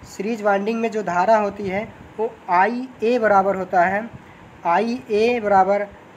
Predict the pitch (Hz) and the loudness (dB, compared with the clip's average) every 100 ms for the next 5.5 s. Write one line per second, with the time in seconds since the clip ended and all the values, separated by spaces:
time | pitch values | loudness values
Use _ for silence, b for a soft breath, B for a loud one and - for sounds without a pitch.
0 | - 180 185 226 262 269 - - - - | -4 0 2 0 -4 -6 -12 -20 -20 -20
1 | - - - - - - - - 202 240 | -20 -20 -20 -20 -20 -20 -16 -2 0 0
2 | - - - - - - - - - - | -2 -18 -20 -20 -20 -20 -20 -18 -18 -20
3 | - - - - 208 226 208 220 233 208 | -20 -20 -20 -12 -8 -6 0 4 4 0
4 | 180 202 196 202 202 196 240 269 - - | -4 -4 -2 0 -2 0 -6 -6 -12 -20
5 | - - 175 208 277 | -8 0 2 2 -2